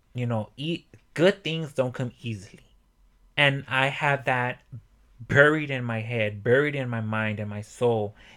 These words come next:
ingrained in there. And I'm always thinking about that. So thank you to my homegirl.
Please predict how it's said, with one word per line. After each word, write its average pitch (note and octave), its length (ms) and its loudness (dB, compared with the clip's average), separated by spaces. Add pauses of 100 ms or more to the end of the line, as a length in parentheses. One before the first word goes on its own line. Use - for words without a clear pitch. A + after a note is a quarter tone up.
ingrained C#3 720 2
in A#2+ 180 2
there. G#2 340 -2 (1000)
And A#2+ 300 0
I'm C3 160 -4
always D3+ 340 2
thinking C#3 320 -8
about A2 340 -6
that. G#2 140 -14
So B2 300 -4
thank D3+ 220 0
you E3+ 60 -4
to E3 160 -10
my C#3 140 -6
homegirl. C3+ 720 -2